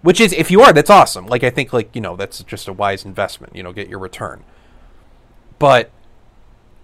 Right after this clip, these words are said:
little dog, as far as I'm concerned, so little of a dog that you're actually a cat. <laughs> So, yeah, little dog, to that person, you looked fanta-, extremely dapper, you know, fitting for London,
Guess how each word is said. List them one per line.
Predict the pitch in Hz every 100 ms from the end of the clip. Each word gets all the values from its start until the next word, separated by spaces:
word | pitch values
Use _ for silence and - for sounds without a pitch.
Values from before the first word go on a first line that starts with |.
| _
little | - 170 247
dog, | 226 180 147 156 - - - _
as | 123 -
far | 143 139
as | 131
I'm | 131
concerned, | 123 - 95 -
so | - 196 269
little | 233 165 127
of | 117
a |
dog | 110 110 107 107
that | 113
you're | 117
actually | 117 - 104
a | 92
cat. | - 80 - -
<laughs> | - - - - - -
So, | - 156 131 123 113 107 - - _ - _ _ _ 131
yeah, | 170 147 -
little | 127 147
dog, | 160 139 101 -
to | 120
that | 120 -
person, | 147 147 175 190 208 _ _ _ _ _ _ -
you | 120
looked | 127 202 -
fanta-, | 139 117 139 120
extremely | 113 - 170 226 135
dapper, | 101 110 104 90 107 -
you | 117
know, | 95
fitting | - 113 120 107
for | 95
London, | 90 110 104 85